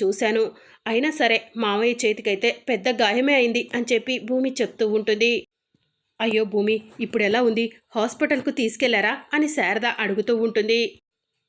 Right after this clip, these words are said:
"మావయ్య మీద ఇంత ప్రేమ పెట్టుకొని మావయ్యను విడాకులు కావాలని ఎందుకు అడుగుతున్నారు అత్తయ్య?" అని భూమి అడుగుతూ ఉంటుంది. "అన్ని విషయాలు నీతో చెప్పారన్నమాట" అని శారద అంటూ ఉంటుంది.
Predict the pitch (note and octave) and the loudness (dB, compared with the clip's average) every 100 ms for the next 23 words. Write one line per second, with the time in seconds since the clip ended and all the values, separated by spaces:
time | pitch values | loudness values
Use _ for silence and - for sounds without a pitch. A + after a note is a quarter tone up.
0 | _ _ _ A#3 G#3+ G3 B3+ C4+ A3 A#3 | _ _ _ -2 0 2 2 2 2 2
1 | A#3 - A#3 A3+ B3 F4 C#4+ A3 C4+ C4 | 0 -2 -4 -2 0 0 2 2 2 0
2 | G#3+ A#3 G#3+ A#3+ A#3+ - G#3+ G#3 G3 A#3+ | -2 0 0 2 0 -4 -4 -2 2 2
3 | A3+ A3+ G3+ G#3 A3 A#3 B3 B3 G3 A3 | 2 0 -2 -2 0 0 -2 0 0 2
4 | G#3 A3+ A#3 A3+ A3+ D4 D4+ A3+ A#3+ A#3+ | 2 2 0 -2 -2 0 0 0 -2 -2
5 | G#3 G3 G#3 G3 A#3 - A#3+ G3 G#3+ G#3+ | 0 -2 0 0 0 0 -2 0 0 2
6 | A3+ A3+ G#3 G#3+ A#3+ G#3+ G#3 G#3+ G#3+ A3 | 0 -2 -2 0 0 0 0 0 0 0
7 | G#3+ - - - - - - G#3 B3 B3 | -2 -8 -20 -20 -20 -16 -6 -2 0 -2
8 | - A3 A3+ A3 A#3+ A#3+ C4 C4 A3+ C#4+ | -2 0 0 -2 -2 0 0 0 0 2
9 | C4 A3 G3+ G#3+ G#3+ - A#3+ A#3+ A#3 G3+ | 2 2 0 0 -2 -4 -4 -4 -2 -2
10 | G#3 G#3+ A3 G#3+ A3 G#3+ G#3 G#3 G#3+ A3+ | 0 0 -2 -2 0 0 0 0 2 2
11 | A3 - | 0 -6